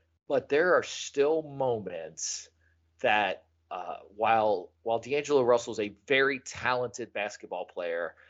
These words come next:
there are way too many moments in almost every game that he thinks he's the best player on the court, and he may not even be the fourth best player on his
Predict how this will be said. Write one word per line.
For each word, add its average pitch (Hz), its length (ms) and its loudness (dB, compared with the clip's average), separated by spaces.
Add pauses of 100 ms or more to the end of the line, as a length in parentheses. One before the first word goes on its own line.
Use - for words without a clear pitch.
(120)
there 143 220 6
are 117 160 4 (100)
way 151 260 2
too - 180 -10
many 139 240 -4
moments 120 720 -4
in 110 240 -2
almost 131 500 2
every 117 280 0
game 117 520 -2 (280)
that - 140 -2
he 147 160 -6
thinks 139 260 -2
he's 123 200 -8
the 107 80 -4
best 107 280 -2
player 117 360 0
on 104 180 0
the - 80 -4
court, - 800 -4 (520)
and 120 100 2
he 139 180 -6
may 139 220 4
not 120 260 0
even 113 320 -6
be 110 260 -8
the 98 200 0 (360)
fourth 120 400 2
best 113 300 -2
player 107 340 0
on 95 100 -2
his 110 380 -8